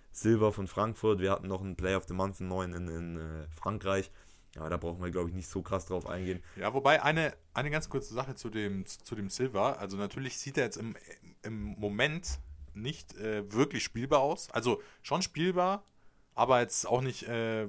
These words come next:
Speaker 2: wo du jetzt sagst, ja, okay, kranke Metakarte oder sowas, der wird vorne jetzt richtig einschlagen. Aber vor dem Hintergrund, weil ich meine, der ist nicht teuer, kostet auch nur sechsundfünfzig K, siebenundfünfzig K, so bewegt sich da so drumrum um den Preis.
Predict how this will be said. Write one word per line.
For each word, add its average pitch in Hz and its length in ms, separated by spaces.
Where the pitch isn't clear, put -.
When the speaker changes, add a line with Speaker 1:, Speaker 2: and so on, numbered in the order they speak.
Speaker 2:
wo 107 60
du 104 60
jetzt 101 100
sagst, 98 220
ja, 90 60
okay, 98 200
kranke 101 300
Metakarte 98 640
oder 95 100
sowas, 98 300
der 95 80
wird 90 100
vorne 95 220
jetzt - 320
richtig 101 240
einschlagen. 95 480
Aber 131 540
vor 113 160
dem 107 120
Hintergrund, 98 580
weil 101 160
ich - 100
meine, 117 180
der 104 140
ist - 120
nicht 180 140
teuer, 135 380
kostet - 280
auch 117 100
nur 123 100
sechsundfünfzig 117 680
K, 117 200
siebenundfünfzig 117 600
K, 117 180
so 117 80
bewegt 107 320
sich 107 120
da 123 140
so 113 120
drumrum 104 440
um 110 200
den 110 140
Preis. 101 360